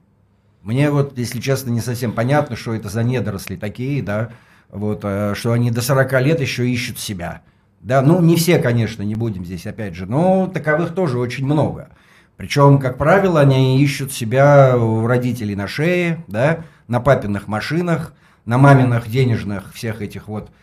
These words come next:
переводах. Это такое достаточно, ну,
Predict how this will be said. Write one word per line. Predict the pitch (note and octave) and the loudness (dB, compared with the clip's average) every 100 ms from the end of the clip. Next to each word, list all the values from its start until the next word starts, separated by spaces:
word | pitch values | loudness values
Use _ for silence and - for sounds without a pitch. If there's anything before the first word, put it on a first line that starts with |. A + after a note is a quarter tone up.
| _ _ | _ _
переводах. | B2 A#2 B2 F#3 E3+ C3+ B2+ | -2 0 2 2 2 0 0
Это | C#3 D3+ | -2 -4
такое | D3 C3+ D3 C3+ | -4 -6 -2 -2
достаточно, | A#2 A2 A2 A#2+ - B2 A2+ - - _ - | -2 -4 -4 -6 -6 -6 -6 -6 -20 _ 2
ну, | D#3 F#3+ | 4 4